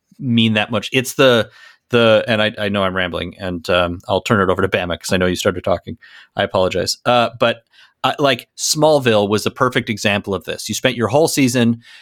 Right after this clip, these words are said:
and it, it was the, you're forced to make twenty-three of these things, but you spend the whole season making these smaller stories with little bits of special effects and stuff.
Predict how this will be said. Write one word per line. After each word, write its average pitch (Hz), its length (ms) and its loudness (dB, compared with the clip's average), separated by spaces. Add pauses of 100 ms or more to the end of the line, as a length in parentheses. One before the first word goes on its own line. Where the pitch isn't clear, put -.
and 117 140 0
it, 117 100 -2
it 123 100 0
was 117 220 -2
the, 107 340 2
you're 101 280 0 (120)
forced 123 340 0
to 123 60 0
make 107 160 2
twenty-three 113 460 0
of 98 80 -2
these 90 240 -4
things, 87 260 -8
but - 220 -4
you 107 100 -2
spend 123 300 0
the 113 60 2
whole 143 200 2
season 127 460 0
making 117 320 0
these 107 180 -4
smaller 107 380 0
stories 143 640 0 (300)
with 123 160 2
little 131 260 4
bits 120 300 -2
of 117 140 0
special 110 400 -2
effects - 340 -2
and 101 120 -8
stuff. 95 320 -2